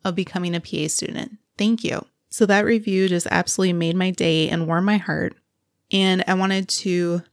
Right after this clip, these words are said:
let you guys know that if you're a current or future P A and you would like a little guidance that's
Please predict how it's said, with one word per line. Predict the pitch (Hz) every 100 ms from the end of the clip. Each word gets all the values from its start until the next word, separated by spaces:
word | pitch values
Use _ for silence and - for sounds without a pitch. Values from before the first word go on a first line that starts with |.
| -
let | 208 214
you | 214
guys | 202 196 185
know | 175 170 170
that | 170 160 160 -
if | - 185
you're | 196 185
a | 180
current | - 208 208 208
or | 185
future | - 185 185 180
P | - 190
A | 180 180 180 - _ _ -
and | 175 175 170 170 175 - -
you | 185
would | 180
like | 180 185
a | 185
little | 180 170
guidance | 170 165 170 165 170 -
that's | 156 151 - -